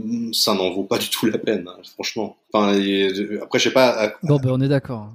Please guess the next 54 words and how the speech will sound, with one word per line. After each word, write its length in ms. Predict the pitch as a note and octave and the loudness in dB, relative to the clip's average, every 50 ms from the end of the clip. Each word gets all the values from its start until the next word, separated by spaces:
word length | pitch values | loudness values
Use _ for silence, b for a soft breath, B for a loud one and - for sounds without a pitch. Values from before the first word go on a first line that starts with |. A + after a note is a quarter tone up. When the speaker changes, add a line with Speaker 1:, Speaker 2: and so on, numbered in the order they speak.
| A#2 - G#2+ | -6 0 4
Speaker 1:
Ouais, 420 | A#2+ B2+ A#2+ G#2+ G#2 G2+ G#2 G#2+ | 6 6 6 4 2 -2 -6 -8
après, 160 | G#2 - C3+ C3 | -4 0 2 2
je 100 | B2 A2+ | 2 2
sais 180 | - A#2 G#2+ | 0 2 4
pas 100 | D#3 C#3+ | 4 4
à 60 | A2 | 4
quoi 260 | F#2 - - C3+ C3+ B2+ | 4 2 4 4 4 6
les 120 | A#2 G#2+ | 4 2
gens 160 | G#2 A#2 A#2 - | 2 0 0 0
s'attendent 420 | - B2+ - - C3+ C3 B2 G#2+ | 0 0 0 2 0 2 2 2
en 80 | G2+ G2+ | 2 0
faisant 220 | F#2+ G2 G2+ G2 | 0 0 -2 -2
douze 180 | G2 G#2 G#2 G#2 - | -2 -2 -4 -4 -2
semaines. 260 | A#2 A#2+ B2 A2+ C3+ | 0 0 0 0 0
C'est 160 | - - - | 0 -2 -2
ça 160 | - - B2+ | 2 4 4
aussi, 240 | A#2 G2+ - - C#3+ | 4 4 2 0 0
je 80 | - - | 0 0
sais 100 | - - | 0 2
pas, 140 | A#2 A2+ G2 | 2 2 2
hein, 140 | F#2+ F#2+ F#2 | 0 -2 -6
parce 160 | - - - | -6 -6 -4
que 320 | - G2+ G2 F#2 F#2 F2 - b b b b b b | -2 -2 -2 -2 -2 -6 -8 b b b b b b
moi, 140 | - G#2+ A2 | 2 4 4
avec 120 | G#2+ - | 4 4
le 60 | A2+ G#2+ | 4 4
recul, 300 | A2 A2 - C#3+ - G2+ | 4 4 4 2 2 4
je, 180 | G2+ G#2 G#2 | 2 2 2
je, 220 | G2+ G2+ A2+ A2 G2 | 2 0 -2 -2 0
je 100 | G2+ G#2 | 0 0
sais, 380 | G2+ - B2+ B2 A#2+ A2+ G#2 | 0 2 4 6 6 6 6
j'arrive 300 | G#2 G#2 G2+ A2 G#2+ A2 | 6 4 4 4 2 0
plus 180 | - A2 G#2+ A2 | -2 -6 -6 -4
ou 60 | A2 | -2
moins 160 | A2+ A2+ G#2+ | 0 0 -2
à 20 | G#2 | -2
visualiser 400 | G#2 G#2 A2 A2 G#2 G#2 A2+ A#2 | -2 -4 -4 -4 -4 -2 -2 -2
ce 100 | - - | -4 -4
que 80 | - - | -8 -8
douze 200 | - G#2 G#2 - | -8 -8 -10 -8
semaines 420 | - A2 A2 A2 A2 G#2 F#2+ F#2+ - - | -4 -2 0 0 0 0 -2 -4 -8 -10
peut-, 80 | G2 G2 | -10 -6
représentent 800 | G2 G2+ G2+ G2 - G2+ F#2 G#2+ G#2+ G#2 G#2 - - - - _ _ _ _ _ _ _ - | -4 -4 -2 -2 -2 -2 -2 0 -2 -2 -4 -6 -10 -12 -14 _ _ _ _ _ _ _ -4
d'un 120 | G2 F#2 | -4 -2
point 180 | - - G2+ G2 | 0 0 0 0
de 60 | F#2+ | 0
vue 100 | F#2+ G2 | -2 -4
produit 300 | G2 - - G#2 G2+ G2+ | -4 0 0 2 2 4
dopant, 400 | G2+ G#2 G2+ - - A2 A2 G#2+ | 4 4 4 4 4 2 2 2
consommation 420 | - G#2 F#2+ - G#2 G#2 G2+ - G#2 | 2 0 -2 0 0 0 0 0 -2
de 60 | G2+ | -2
produits 160 | - G2+ G2+ | 0 -2 0
dopants, 220 | A2 G#2+ B2+ A#2+ A2 | 0 0 2 2 4
mais 140 | G2+ F#2 | 2 0